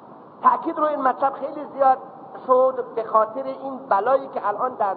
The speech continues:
جامعه ما هست. گاهی افرادی در گذشته نه چندان نزدیک و حتی در گذشته نزدیک با ما به عنوان یک روحانی، یک سخنگوی مذهبی این بحث می‌کنند. افرادی اصرار دارند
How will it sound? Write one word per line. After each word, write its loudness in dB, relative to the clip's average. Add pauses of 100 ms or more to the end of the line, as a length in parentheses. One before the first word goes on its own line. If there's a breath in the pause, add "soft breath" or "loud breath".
جامعه -2
ما 2
هست. 0 (200)
گاهی -2
افرادی -2 (680)
در 2
گذشته -2
نه 0 (100)
چندان -6
نزدیک -2
و -2
حتی 0
در 2
گذشته -4
نزدیک -4 (580)
با 4
ما 6
به 0
عنوان 0
یک 0 (1600)
روحانی، 0 (100)
یک 0 (160)
سخنگوی -4
مذهبی -4
این -10
بحث 2
می‌کنند. -8 (160)
افرادی 2
اصرار 2
دارند 0